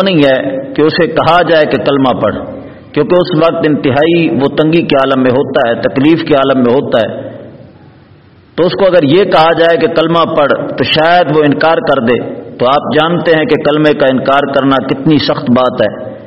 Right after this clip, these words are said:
اس کو کہنا نہیں چاہیے کہ کلمہ پڑھ، بلکہ اس کے سامنے کلمہ پڑھنا چاہیے تاکہ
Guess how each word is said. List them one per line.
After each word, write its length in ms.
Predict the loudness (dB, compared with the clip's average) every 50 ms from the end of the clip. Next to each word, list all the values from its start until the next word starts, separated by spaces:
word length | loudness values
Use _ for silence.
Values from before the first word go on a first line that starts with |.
| -20 -20 -20 -20 -20 -20 -8 -6
اس 100 | -6 -4
کو 220 | -2 -2 -4 0 2
کہنا 340 | 2 4 4 4 2 2
نہیں 160 | 2 0 0 2
چاہیے 320 | 2 2 4 4 2 2
کہ 140 | 2 0 -2
کلمہ 380 | 0 0 2 2 0 0 0 -2
پڑھ، 100 | -4 -4 -6 -12 -12 -14 -16 -18 -20 -16 -8 -4
بلکہ 540 | 0 2 2 2 2 2 2 2 4 4 2 2 0 -4 -8 -10 -12 -14 -14 -16 -18 -18 -18 -20 -20 -20 -20 -20 -20 -18 -6
اس 200 | -4 -2 -2 -2
کے 160 | 0 0 0 0
سامنے 600 | 2 2 2 2 2 2 2 2 2 2 2 0
کلمہ 460 | 0 0 2 2 2 0 0 0 0
پڑھنا 320 | 0 2 2 2 2 0
چاہیے 680 | 0 0 0 2 2 2 2 0 0 -2 -6 -6 -10 -10 -12 -14 -18 -18 -8 -2
تاکہ 520 | 0 0 2 0 0 0 2 2 2 2